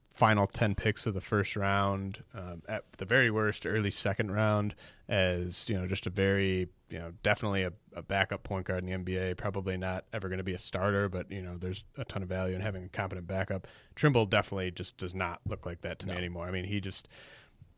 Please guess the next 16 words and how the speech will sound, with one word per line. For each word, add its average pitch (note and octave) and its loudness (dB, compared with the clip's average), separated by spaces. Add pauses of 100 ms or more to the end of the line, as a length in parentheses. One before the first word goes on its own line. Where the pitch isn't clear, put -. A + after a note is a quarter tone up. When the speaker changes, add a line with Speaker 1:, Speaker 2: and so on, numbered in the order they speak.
(280)
Speaker 1:
he, B2 0
there B2 8
are A#2+ 10
a A2+ 6
couple - 2
things C3+ 6
he B2+ 2
does A2+ 8
really G#2 2
well. F#2 2
He, F#2+ -6
he's F#2 -6
really G#2+ 4
good A2 4
at, G#2+ 0 (100)
at F#2+ -4